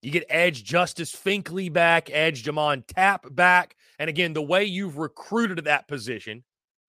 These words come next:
is encouraging to say the least. Then, guys, those are just the guys returning, by the way. You might be wondering, "Chris, no, no, there's more." Oh, I know there's more. We're getting there.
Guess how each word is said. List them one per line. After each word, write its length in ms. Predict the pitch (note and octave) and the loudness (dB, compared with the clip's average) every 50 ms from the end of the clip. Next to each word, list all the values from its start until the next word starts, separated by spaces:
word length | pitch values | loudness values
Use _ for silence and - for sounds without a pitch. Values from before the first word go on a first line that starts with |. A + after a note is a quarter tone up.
| _ _ _ _ _ _ _ _ _ _ _ _ _ _ _ _ _ _ _ _ _ _ _ _ _ _ _ _ _ _ _ _ | _ _ _ _ _ _ _ _ _ _ _ _ _ _ _ _ _ _ _ _ _ _ _ _ _ _ _ _ _ _ _ _
is 180 | D#3 D#3+ C#3 E3+ | -2 0 0 0
encouraging 540 | D#3+ D3+ - - G3+ G3 F3+ D3+ D3 D3+ | -4 -4 0 2 2 2 2 0 -4 -8
to 60 | C#3 B2+ | -10 -6
say 180 | - E3 D3+ | -4 -4 -4
the 80 | C3 C3+ | -2 -4
least. 280 | D3 D#3+ C#3+ A2 - - _ _ _ _ _ _ _ _ _ _ _ _ | -4 -4 -6 -6 -10 -16 _ _ _ _ _ _ _ _ _ _ _ _
Then, 440 | B2+ A2+ A#2 G#3 E4 G4+ G#4 F#4+ C4+ | -18 -2 2 4 4 4 4 4 6
guys, 320 | G#3 E3 C3+ A#2+ A2 - | 6 6 6 4 2 4
those 180 | F3 B3 C#4+ D#4 | 4 4 4 4
are 40 | |
just 200 | C4 D#4+ C4+ - | 2 -2 0 0
the 80 | C#4 B3 | 2 4
guys 320 | A#3+ A#3+ A#3+ A3+ F3 C3+ | 6 8 8 8 6 4
returning, 580 | F#3 - - - - A3+ C4 B3+ A3+ G#3 F3 D3+ | -4 -10 -10 -4 0 2 2 2 2 0 -2 0
by 140 | C#3 C#3 B2+ | 0 -2 0
the 80 | B2 | 0
way. 60 | A#2+ C#3+ | -2 -2
You 80 | G3 | -2
might 120 | B3 B3 G#3 | -2 -2 -2
be 60 | G3 | -2
wondering, 260 | G3+ A3+ G#3 D#3 C#3 | -2 -2 -4 -4 -2
"Chris, 260 | - G#3 G#3+ F#3+ - | 2 2 2 2 2
no, 100 | F#3 F#3+ | -2 -4
no, 120 | F3 D#3+ C3+ | -4 -2 0
there's 220 | E3+ G#3+ A3 C#3+ | 0 0 0 0
more." 260 | E3 G3 G3 C#3+ - - _ _ | -2 -2 -2 -2 -2 -6 _ _
Oh, 140 | - D#3 E3+ | -6 2 4
I 100 | G3+ A#3+ | 4 4
know 220 | C4+ C4+ C4+ D4 C#4 | 6 6 4 4 4
there's 200 | C4 G#3 D#3+ C3 | 2 2 0 0
more. 180 | D3+ C3 A#2 | -4 -6 -6
We're 120 | B2 E3 D#3+ | -6 -2 0
getting 240 | G3 G3 F#3 D3 | 2 2 2 0
there. 220 | A#2+ G#2 F2 - | -2 -10 -14 -16